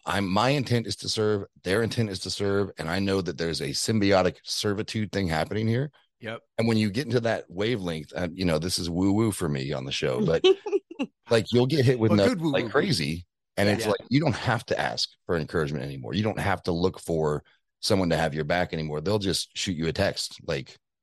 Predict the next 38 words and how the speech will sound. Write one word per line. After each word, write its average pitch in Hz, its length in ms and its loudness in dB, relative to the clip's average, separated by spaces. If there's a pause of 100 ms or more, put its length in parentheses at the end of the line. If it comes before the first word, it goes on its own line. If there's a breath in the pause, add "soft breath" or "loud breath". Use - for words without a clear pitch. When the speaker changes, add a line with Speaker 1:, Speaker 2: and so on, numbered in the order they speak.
(200)
Speaker 2:
Yeah. - 80 -2
Speaker 1:
you 95 80 4
know, 76 60 4 (400)
like, 104 140 4
you've 139 160 4
done 127 120 8
it 98 80 4
for 101 80 2
me. 120 100 6
And 95 80 4
I'm 85 80 4
like, 78 140 2
"Holy 120 240 -4
shit." - 300 -2
Like, 78 120 -2
I, 82 200 0
I 107 40 2
didn't 113 220 2
see 123 140 0
that 98 160 0
coming, 104 240 0
but 80 160 -4
man, 82 240 -2
that 85 160 0
just 85 220 -6
changed 90 360 -2
the 82 80 -4
whole 92 300 0
outlook 76 320 -2
on 76 80 -2
my 76 140 -2
day. 101 220 4
And 76 120 -4
so 76 260 -4 (440 soft breath)
my 104 240 4
thing 85 240 0
is, 78 160 -2
like, 71 360 -2